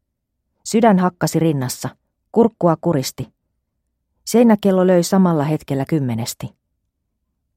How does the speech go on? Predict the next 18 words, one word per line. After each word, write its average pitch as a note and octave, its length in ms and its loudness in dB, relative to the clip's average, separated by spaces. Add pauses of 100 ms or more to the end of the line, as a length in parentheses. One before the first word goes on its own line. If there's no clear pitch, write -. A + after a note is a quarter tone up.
(720)
"Kuka, B3+ 340 4
äiti?" C#3+ 360 -4 (960)
Emma C3+ 240 0
sai C3 240 -2
vaivoin C3 340 0
takellelluksi. B2 760 -6 (840)
"Kuka?" F3+ 320 0 (2000)
Äiti A3 220 2
laski F#3 260 0
katseensa B2+ 640 -4
alas B2+ 420 -4 (340)
ja D#3 60 -2
hypisteli E3+ 540 0
käsiään B2+ 420 -2
sylissä. A#2+ 480 -6 (1160)
Poskille D#3 380 0
nousi C3+ 340 -2
vaisupuna. C3+ 720 -4